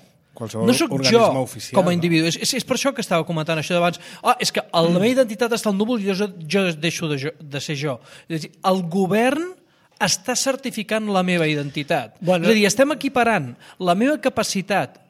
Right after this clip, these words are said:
Speaker 2: de afi-, de, de afirmar una cosa, donar consentiment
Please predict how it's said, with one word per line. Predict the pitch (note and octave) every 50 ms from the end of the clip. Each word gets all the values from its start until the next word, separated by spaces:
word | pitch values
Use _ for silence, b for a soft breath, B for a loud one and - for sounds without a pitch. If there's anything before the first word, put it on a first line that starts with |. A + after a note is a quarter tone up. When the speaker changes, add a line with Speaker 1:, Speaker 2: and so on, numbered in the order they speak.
| _
Speaker 2:
de | - D#3 C#3 C#3 F3 F3 - - - -
afi-, | - E3+ - - - G3 G3+ G3
de, | F3 D#3 E3 D#3 D#3+ D#3+ -
de | D#3+ C#3 D3+ D3+ D3 C3+ C3 - -
afirmar | - D#3+ - - E3 D3+ D3+ E3+ G#3+ A#3+
una | B3 A#3 G#3+ F3
cosa, | - G#3 F#3 D#3 D#3+ D3+
donar | C#3 D#3+ F#3 G3
consentiment | F#3+ A3+ A3 G3+ - G#3 F#3+ - - E3+ F3 F#3 F#3 D3 B2 A#2+